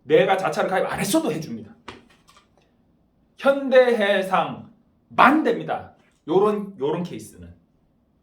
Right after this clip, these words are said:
그런데 내가 특약을 가입하고 내가 자차도 가입되어 있고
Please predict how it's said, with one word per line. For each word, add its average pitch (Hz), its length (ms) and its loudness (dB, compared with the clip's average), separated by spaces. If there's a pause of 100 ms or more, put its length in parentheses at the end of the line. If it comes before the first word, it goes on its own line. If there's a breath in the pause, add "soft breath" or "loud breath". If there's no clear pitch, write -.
그런데 190 560 0 (640)
내가 139 240 -6
특약을 165 400 -4
가입하고 - 720 -6 (400)
내가 135 180 -6
자차도 156 440 -4
가입되어 156 440 -2
있고 - 480 -10